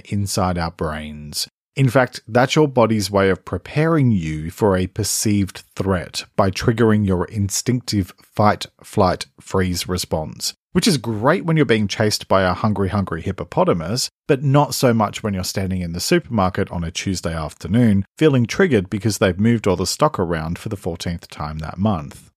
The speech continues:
So, as I often say, self-awareness plays an enormous role here in terms of seeking to understand where the anxiety is coming from,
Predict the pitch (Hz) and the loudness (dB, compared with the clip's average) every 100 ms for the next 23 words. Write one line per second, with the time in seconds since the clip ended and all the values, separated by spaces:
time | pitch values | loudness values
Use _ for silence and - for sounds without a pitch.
0 | _ _ _ _ _ - 139 131 - 147 | _ _ _ _ _ 2 4 4 2 0
1 | 151 156 123 - 110 104 - 160 107 104 | 4 6 6 2 -2 0 4 4 4 2
2 | - - 175 185 131 120 117 - - 110 | 0 2 2 4 2 4 2 -2 -2 0
3 | 104 101 117 117 127 127 123 120 113 - | 2 0 -2 0 2 4 4 4 2 2
4 | 90 87 82 - 85 85 92 95 - 107 | 0 0 -2 -6 -6 -4 -2 -2 0 0
5 | 95 104 - 123 143 139 131 127 113 - | 0 -2 0 0 2 0 2 0 0 0
6 | 107 98 92 90 95 110 120 120 113 104 | 0 0 -2 -2 0 2 4 2 2 0
7 | 92 92 95 87 - 87 85 90 104 143 | 0 0 -2 -4 -4 -6 -6 -2 0 2
8 | 185 | 0